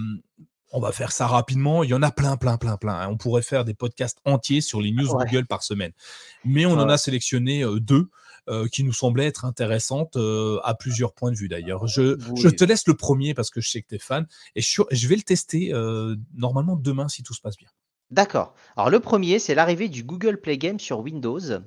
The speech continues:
Speaker 2: Donc, t'as le Google Play Game sur P C qui est maintenant disponible
Speaker 1: Ouais.
Speaker 2: en France. En gros, c'est une appli Windows qui te permet d'accéder aux jeux,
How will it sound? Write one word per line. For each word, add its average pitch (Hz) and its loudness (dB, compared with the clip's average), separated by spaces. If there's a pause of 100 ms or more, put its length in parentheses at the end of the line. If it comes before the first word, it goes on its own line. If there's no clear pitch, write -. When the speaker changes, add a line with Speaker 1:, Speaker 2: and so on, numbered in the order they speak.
Speaker 2:
Donc, 107 -10
t'as 120 2
le 110 -4
Google 151 0
Play 151 -4
Game 175 -2
sur - -12
P 110 -6
C 135 -8
qui - -12
est - -6
maintenant 139 -4
disponible 127 -6
Speaker 1:
Ouais. 110 -2
Speaker 2:
en 107 -4
France. - 0 (220)
En 156 6
gros, 226 6
c'est 185 0
une 185 4
appli 220 2
Windows 170 2
qui 139 -10
te - -20
permet 151 0
d'accéder 170 0
aux 185 4
jeux, 165 -2